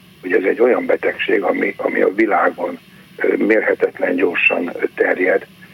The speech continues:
Ö, a, a W H O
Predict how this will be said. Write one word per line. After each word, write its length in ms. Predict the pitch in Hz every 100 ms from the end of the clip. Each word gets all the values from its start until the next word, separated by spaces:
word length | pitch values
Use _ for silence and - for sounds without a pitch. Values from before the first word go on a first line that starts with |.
| - -
Ö, 180 | - - -
a, 380 | - - 87 - - - - - - - - 98 95 98
a 100 | 90
W 160 | 101 107
H 220 | 92 87
O 180 | 87 87